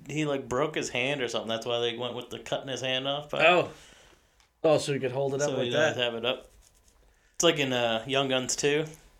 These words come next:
Speaker 1: Um, what's his name in that? The, the, he was big in the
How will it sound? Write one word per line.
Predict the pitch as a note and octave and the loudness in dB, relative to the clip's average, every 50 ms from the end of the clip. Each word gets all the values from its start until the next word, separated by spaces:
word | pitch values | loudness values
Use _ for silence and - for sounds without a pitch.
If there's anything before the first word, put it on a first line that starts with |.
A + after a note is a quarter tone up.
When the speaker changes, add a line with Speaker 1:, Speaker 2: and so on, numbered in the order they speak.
| _ _ _ _ _ _ - - - _ _ _ _ _ - | _ _ _ _ _ _ -6 -6 -6 _ _ _ _ _ -6
Speaker 1:
Um, | B2+ A#2+ A#2 A2+ A2 A2 G#2+ G#2+ G#2+ - _ _ _ _ _ _ _ _ _ _ _ _ _ _ _ _ _ _ _ _ _ _ _ _ _ _ _ - | -4 -4 -4 -4 -6 -8 -10 -12 -14 -18 _ _ _ _ _ _ _ _ _ _ _ _ _ _ _ _ _ _ _ _ _ _ _ _ _ _ _ -10
what's | D#3+ D#3 D3+ - | -8 -8 -8 -6
his | D3+ D3 C#3+ | -8 -8 -8
name | D3 D3 D3 D3 D3+ | -6 -6 -6 -6 -6
in | D3+ D3+ | -6 -6
that? | D3+ D3+ D3+ D3+ - - | -6 -6 -6 -8 -8 -8
The, | B1+ B1+ - A#1+ - - | -8 -8 -8 -8 -10 -10
the, | - - B1+ B1+ B1+ B1 B1 B1+ - - - - - - _ - | -10 -10 -10 -8 -8 -8 -10 -10 -12 -14 -20 -20 -20 -18 _ -10
he | D3 | -10
was | C3+ - | -8 -8
big | - - B2+ B2 A#2+ | -6 -6 -6 -4 -4
in | A#2 A2+ | -6 -6
the | A2+ A2+ A#2 A#2 | -6 -10 -10 -12